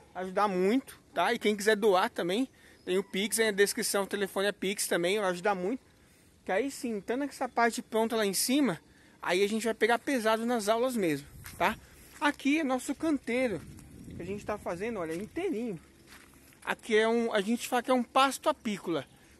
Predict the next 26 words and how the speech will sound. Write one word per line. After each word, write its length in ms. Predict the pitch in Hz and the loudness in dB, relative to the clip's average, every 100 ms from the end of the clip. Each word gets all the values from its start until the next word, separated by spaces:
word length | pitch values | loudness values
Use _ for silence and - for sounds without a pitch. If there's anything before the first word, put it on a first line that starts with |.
| - | -4
tanto 280 | 233 269 262 | 0 0 -2
pra 240 | - 262 | 0 2
abelhas 560 | 240 175 208 247 269 - | 2 2 2 2 -2 -4
como 240 | - 247 | 0 2
pra 160 | 247 269 | 2 2
medicinais, 880 | 247 240 - - 277 175 160 - - - - - - | 2 0 -2 0 2 2 0 -6 -12 -14 -12 -10 0
ervas, 540 | 160 196 190 175 165 | 6 6 6 2 -2
temperos. 720 | - 214 175 180 202 196 180 | 0 0 4 8 8 8 2
Então 240 | 202 202 247 | -2 0 2
a 60 | |
ideia 460 | 247 185 208 262 170 - - - - - - - | 2 4 6 6 4 -6 -20 -20 -20 -20 -14 -8
é 80 | 190 | -6
tudo 260 | - 254 | -4 -4
isso 140 | 269 269 | -2 -4
aqui 140 | - | -4
tá 180 | - 302 | 2 4
grande. 600 | 208 202 233 277 277 - - - - _ _ - - - | 6 6 8 6 2 -4 -14 -20 -20 _ _ -20 -20 -8
A 100 | - 185 | -2 0
gente 280 | 208 - | 0 0
vinha 160 | 214 226 | 0 0
aqui, 140 | 214 | 0
por 120 | 233 214 | 0 2
exemplo, 220 | 214 208 | 2 2
com 80 | 233 | 0
a 60 | |
Sandra, 580 | - - 202 233 196 156 | 0 2 4 4 2 -2